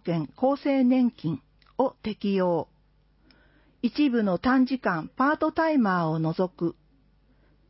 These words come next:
四、勤務条件等により雇用保険を適用。登録方法。履歴書に必要事項、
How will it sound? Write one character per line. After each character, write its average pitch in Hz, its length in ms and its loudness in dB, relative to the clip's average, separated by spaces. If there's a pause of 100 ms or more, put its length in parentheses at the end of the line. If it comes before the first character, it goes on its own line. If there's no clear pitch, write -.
(360)
四、 254 320 0 (840)
勤 320 300 2
務 330 140 2
条 320 240 2
件 196 280 0
等 220 260 0
に 180 140 0
よ 160 160 -2
り 165 220 -8 (380)
雇 269 120 2
用 330 260 2
保 320 180 -2
険 202 280 0
を 220 120 -2
適 214 440 -4
用。 180 340 0 (1600)
登 320 300 2
録 320 240 0
方 277 320 0
法。 160 400 -6 (1000)
履 214 120 0
歴 277 320 0
書 262 140 2
に 190 240 -2 (300)
必 320 100 2
要 311 300 2
事 269 140 -2
項、 170 360 -2